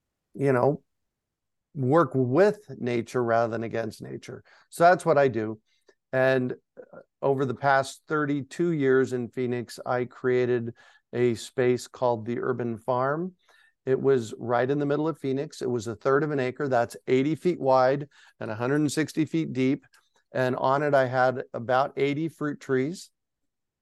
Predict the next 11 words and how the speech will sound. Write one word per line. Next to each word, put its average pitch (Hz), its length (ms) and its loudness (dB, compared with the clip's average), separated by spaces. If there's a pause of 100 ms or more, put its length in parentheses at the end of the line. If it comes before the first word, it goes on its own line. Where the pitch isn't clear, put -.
(260)
I 127 120 2
had 120 440 2 (500)
gardens. 143 720 0 (440)
I 120 100 0
had 127 300 2
an 127 220 -4
old 151 540 0
growth 139 380 0 (100)
food 170 300 -2
forest. 123 640 -6
So 113 420 -4